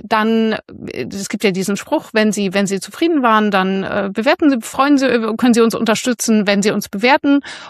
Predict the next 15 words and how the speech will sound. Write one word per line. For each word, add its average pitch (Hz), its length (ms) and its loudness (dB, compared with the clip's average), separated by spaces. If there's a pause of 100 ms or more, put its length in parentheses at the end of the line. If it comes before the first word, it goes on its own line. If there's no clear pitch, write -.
Und, 240 500 4
äh, 220 320 0
gerne, 233 640 2
äh, 214 560 -2
si-, 214 160 -2
wir 233 80 2
sind 247 220 2
auch 220 100 -4
total 302 420 -2
neugierig 269 540 2
auf - 140 -4
Ihre 220 440 -2
Verbesserungsvorschläge 220 1120 -2
und 214 200 -4
Ideen. 294 500 -2